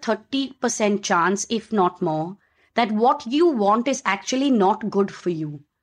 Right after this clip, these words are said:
And the other person who is telling you not to do it knows better. So benefit of doubt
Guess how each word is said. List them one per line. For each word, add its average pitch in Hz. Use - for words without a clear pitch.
And 254
the 285
other 294
person 262
who 247
is 254
telling 285
you 262
not 202
to 214
do 185
it 196
knows 233
better. 185
So -
benefit 269
of 240
doubt 185